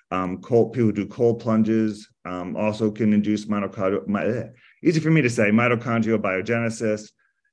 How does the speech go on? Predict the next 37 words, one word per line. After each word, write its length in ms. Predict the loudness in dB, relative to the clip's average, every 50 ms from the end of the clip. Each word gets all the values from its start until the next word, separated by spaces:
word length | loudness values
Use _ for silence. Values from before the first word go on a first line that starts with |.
| _ _ -2
And 180 | 2 4 4
then 360 | 4 4 4 2 2 2 2 2
the 100 | 2 0
new 260 | 0 0 0 0 0
one 120 | 0 0
that 100 | -2 -2
people 160 | -2 -2 -2
may 100 | -2 -2
be 140 | -4 -4 -4
hearing 300 | -4 -4 -2 -2 -2 -4
about 260 | -4 -4 -4 -6 -6
soon 400 | -10 -6 -2 -2 0 0 0 0
is 180 | 0 -2 -2 -4
what's 140 | -4 -6 -4
called 200 | -2 -2 0 2
endoplasmic 760 | 2 2 2 2 0 -4 -4 -2 0 0 0 -2 -2 -4 -4
reticular 1040 | -6 -6 -4 -2 -2 -2 -2 -2 -2 0 0 0 0 -2 -2 -2 -4 -6 -10 -12 -12
stress, 600 | -12 -8 -4 -2 0 2 2 0 -2 -4 -8 -14 -18 _ _ _ _ _ _ _ -6
which 160 | -4 -2 0
is 80 | 0
the 120 | 0 -2 -4 _ -6
body's 380 | -4 0 2 2 2 2 2
ability 580 | 0 0 0 0 0 0 0 0 -2 -4 -4 -6
to, 440 | -8 -8 -6 -4 -2 -2 -4 -4 -6 -10 -8 _
the, 80 | -2 0
the 280 | 0 0 -2 0 2 2
mitochondria's 480 | 4 2 2 0 -2 -2 -2 -2 -2
ability 300 | -2 0 0 0 2 2
to 60 | 0
make 180 | -2 -4 -6 -6
proteins 500 | -4 -2 -2 -2 -2 -4 -6 -4 -4 -4
and 120 | -4 -2
regulate 420 | -2 -2 0 0 0 0 0 -2 -4
proteins. 500 | -4 -2 -2 -2 -4 -6 -6 -4 -4 -4
And 100 | -2 -2
again, 360 | -2 -2 0 0 2 2 2
it's 220 | 2 0 -4 -10